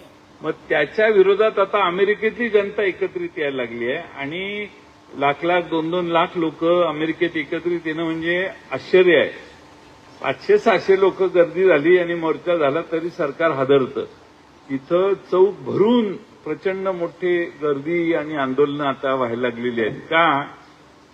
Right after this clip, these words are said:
तर शेअर मार्केट त्याच्या ह्या निर्णयाने कोसळलं, अमेरिकेतलं, आता भारतातलंही कोसळलंय. सांगण्याचा मतितार्थ की बरेच बदल व्हायला लागले आहेत, त्याचा परिणाम आपल्या मार्केट कमिटीच्या व्यवहार कदाचित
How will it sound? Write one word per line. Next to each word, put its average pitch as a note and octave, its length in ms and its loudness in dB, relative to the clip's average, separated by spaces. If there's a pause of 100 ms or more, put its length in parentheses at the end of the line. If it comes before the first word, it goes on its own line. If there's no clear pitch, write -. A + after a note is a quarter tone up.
तर D3 160 0
शेअर E3 300 -2
मार्केट D3+ 480 -4
त्याच्या D3 260 -2
ह्या C#3+ 120 0
निर्णयाने C3 560 -4
कोसळलं, C3 640 -4 (200)
अमेरिकेतलं, C3+ 720 -6 (140)
आता C3+ 220 -8
भारतातलंही A#2+ 640 -6
कोसळलंय. F#2 560 -8 (840)
सांगण्याचा F3+ 540 2
मतितार्थ E3+ 640 0
की F3+ 160 0
बरेच F3 440 4
बदल F3 260 4
व्हायला E3 320 4
लागले A#2+ 220 0
आहेत, C#3 100 -2 (580)
त्याचा D3 320 -2
परिणाम F#3+ 580 -2
आपल्या F3+ 640 -4 (720)
मार्केट C#3+ 560 2
कमिटीच्या E3 540 0
व्यवहार D3+ 440 4
कदाचित C#3+ 600 -2